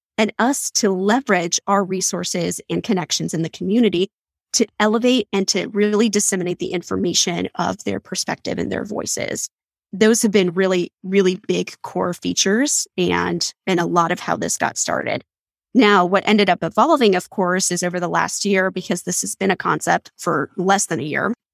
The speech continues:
um, we've had students join the lab who are from Open Mind School. We've had students there from Milpitas High School, from East Palo Alto Academy, from the School of Independent Learners, from Sacred Heart, from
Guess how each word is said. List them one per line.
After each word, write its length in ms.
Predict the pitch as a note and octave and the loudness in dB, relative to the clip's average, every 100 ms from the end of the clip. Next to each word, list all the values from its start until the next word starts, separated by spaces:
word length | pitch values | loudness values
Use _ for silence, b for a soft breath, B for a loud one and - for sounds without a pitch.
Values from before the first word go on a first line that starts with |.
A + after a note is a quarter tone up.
| _ _ | _ _
um, 280 | F#3+ F3+ E3+ | 0 2 4
we've 160 | F#3 F#3 | 2 2
had 160 | G3 | 0
students 260 | - G3+ G#3 | 2 0 2
join 200 | F#3+ F3+ | 2 2
the 80 | E3+ | 2
lab 380 | E3+ E3 E3+ G#3 | 2 0 0 -2
who 220 | G#3 F3 | -2 -2
are 100 | F3+ | -2
from 240 | F3+ E3+ | -4 -4
Open 240 | E3+ E3+ F3 | -4 -4 -4
Mind 220 | E3+ - | -2 -4
School. 420 | - A#3 A3 G#3 | -2 2 4 4
We've 160 | F#3 - | 2 0
had 220 | F3 - | -4 -2
students 420 | - F3+ E3 - | -2 0 -2 -2
there 240 | E3+ E3+ | -2 -2
from 360 | - F3+ E3+ E3+ | -2 -2 0 0
Milpitas 460 | E3 - G3 F3+ - | -2 -2 -2 -2 0
High 140 | G#3+ | -2
School, 420 | - - F#3 F3 | 0 -2 0 0
from 220 | - F3+ - | -4 -6 -4
East 240 | G3+ - | -4 -4
Palo 220 | G#3 E3 | -2 2
Alto 240 | D#3 D#3 - | 2 0 -4
Academy, 680 | - - A#3+ G#3+ G3 F#3+ G#3 _ _ _ - | -10 -4 -2 2 2 2 0 _ _ _ -2
from 340 | G3 F3+ F3+ | 2 2 2
the 140 | E3+ G#3+ | 0 -2
School 260 | - G#3 | 0 -2
of 80 | F3+ | -2
Independent 440 | - - F3+ F3+ | -6 -6 -6 -4
Learners, 520 | G3+ G#3+ G3 F#3+ F3+ - | 0 2 2 2 -2 -6
from 180 | - | -10
Sacred 340 | - F#3 G3 - | -4 -2 -2 -4
Heart, 500 | - A#3+ G3 G3 - | 0 2 4 2 -2
from 400 | - F3 F3+ | -2 0 0